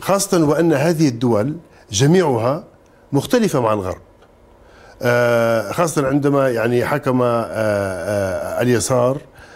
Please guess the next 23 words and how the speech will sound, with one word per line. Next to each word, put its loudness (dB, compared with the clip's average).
آه، 0
البرازيل، 0
وحينها 2
كانت 0
البرازيل 0
تحقق -4
نمو 2
اقتصادي -2
كبير 0
جدا. -2
آه، 0
وطالما 0
هذا 0
الخلاف 0
واضح -2
مع -2
النظام 0
الغربي، -2
آه، 2
هذه 2
الدول 2
كذلك -2
أيضا 0